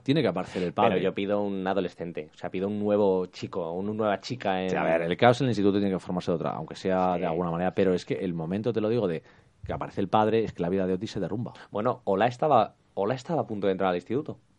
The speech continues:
Speaker 1: Sí, Ola iba a ir
Speaker 2: Pero
Speaker 1: al
Speaker 2: yo
Speaker 1: instituto.
Speaker 2: quiero, quiero un personaje nuevo. Su perso-, eh, imagina que llega otro personaje que, que fuera también, te-, que le mole el tema del sexo
Speaker 1: Tengo
Speaker 2: terapeuta
Speaker 1: que,
Speaker 2: y eso.
Speaker 1: tengo que tener un, un detalle que me encanta y es cuando ves al, al padre discutir con Ola, al fontanero,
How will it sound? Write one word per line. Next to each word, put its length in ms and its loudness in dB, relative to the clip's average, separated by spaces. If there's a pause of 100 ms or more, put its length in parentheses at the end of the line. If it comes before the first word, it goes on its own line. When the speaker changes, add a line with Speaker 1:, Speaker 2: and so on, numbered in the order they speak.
Speaker 1:
Sí, 340 -4
Ola 280 -2
iba 160 -2
a 40 -2
ir 20 6
Speaker 2:
Pero 120 8
Speaker 1:
al 40 4
Speaker 2:
yo 60 6
Speaker 1:
instituto. 200 -2
Speaker 2:
quiero, 280 2 (280)
quiero 160 6
un 60 0
personaje 320 -2
nuevo. 280 -6 (340)
Su 80 0
perso-, 200 2
eh, 140 0
imagina 360 2
que 80 2
llega 120 0
otro 140 0
personaje 440 -2
que, 480 0
que 140 4
fuera 380 0
también, 880 -2
te-, 140 -8 (400)
que 80 -6
le 80 -2
mole 160 4
el 180 0
tema 160 0
del 100 -2
sexo 240 -4
Speaker 1:
Tengo 220 2
Speaker 2:
terapeuta 260 6
Speaker 1:
que, 100 4
Speaker 2:
y 40 4
eso. 160 -4
Speaker 1:
tengo 200 -4
que 80 -2
tener 200 -6
un, 240 -6
un 120 -6
detalle 260 0
que 80 -2
me 100 -6
encanta 280 -4
y 80 -4
es 80 -8
cuando 220 -6
ves 160 -8
al, 180 -4
al 160 -6
padre 260 -4
discutir 340 -10
con 200 -10
Ola, 260 -8 (160)
al 260 -12
fontanero, 520 -12